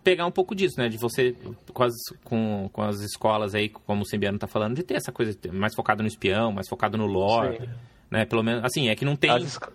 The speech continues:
Speaker 1: é que, é que aí a falha da quinta edição é que é isso, que a, que a mecânica é muito solta e meio que não, não importa. Mas pelo menos do lado do
Speaker 2: É.
Speaker 1: fluff é legalzinho, assim, que te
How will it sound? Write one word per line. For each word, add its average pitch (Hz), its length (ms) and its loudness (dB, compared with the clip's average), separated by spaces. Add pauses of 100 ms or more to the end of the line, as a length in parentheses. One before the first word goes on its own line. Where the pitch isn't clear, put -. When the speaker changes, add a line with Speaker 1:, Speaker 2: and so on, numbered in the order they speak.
Speaker 1:
é - 80 4
que, 139 240 0
é 117 300 0
que 139 100 2
aí 127 160 4
a 139 60 0
falha 123 280 2
da 135 60 0
quinta 127 220 -4
edição 151 180 0
é 214 140 0
que - 120 0
é 392 60 4
isso, 139 160 -2
que 107 80 0
a, 95 140 2
que - 120 -4
a 110 60 4
mecânica 120 560 2
é 175 60 4
muito 165 240 -4 (100)
solta 170 420 2
e 208 400 -2
meio 170 200 2
que 196 80 -2
não, 202 100 0
não 185 220 2
importa. 185 500 0 (300)
Mas 107 100 2
pelo 117 220 4
menos 117 240 0
do 160 100 0
lado 123 240 2
do 123 100 0
Speaker 2:
É. 117 140 6
Speaker 1:
fluff 131 260 2
é 175 40 2
legalzinho, 185 500 0
assim, 104 200 -4
que 95 120 -6
te - 320 -8